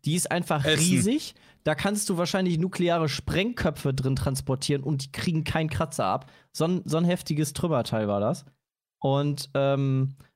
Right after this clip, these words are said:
Speaker 1: dann war ich so, „Hm, ja, aber ich kenn auch keinen, der die gebrauchen kann und verschenken und so, hm,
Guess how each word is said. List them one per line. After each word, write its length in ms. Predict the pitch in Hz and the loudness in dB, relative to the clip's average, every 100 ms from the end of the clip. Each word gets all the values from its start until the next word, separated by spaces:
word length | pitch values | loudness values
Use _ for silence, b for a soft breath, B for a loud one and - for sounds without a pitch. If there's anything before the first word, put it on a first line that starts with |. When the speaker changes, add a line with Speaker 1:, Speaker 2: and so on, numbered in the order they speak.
| _ | _
Speaker 1:
dann 120 | 139 143 | 0 2
war 120 | 156 | 2
ich 80 | 156 | 2
so, 100 | 143 | 2
„Hm, 280 | 127 135 113 | 2 2 2
ja, 100 | 113 | 0
aber 120 | 120 | 0
ich 80 | - | -2
kenn 160 | 151 | -2
auch 140 | 135 - | -2 -2
keinen, 280 | 143 139 135 | -2 0 2
der 80 | 123 | 0
die 100 | 117 | -2
gebrauchen 460 | 131 139 156 156 | 0 2 2 0
kann 360 | 156 143 139 135 | 0 0 0 0
und 160 | 123 | -2
verschenken 500 | - 135 - 139 139 | -2 -2 0 -2 0
und 140 | 131 123 | 0 0
so, 160 | 127 | 0
hm, 440 | 123 131 139 139 | 2 2 2 0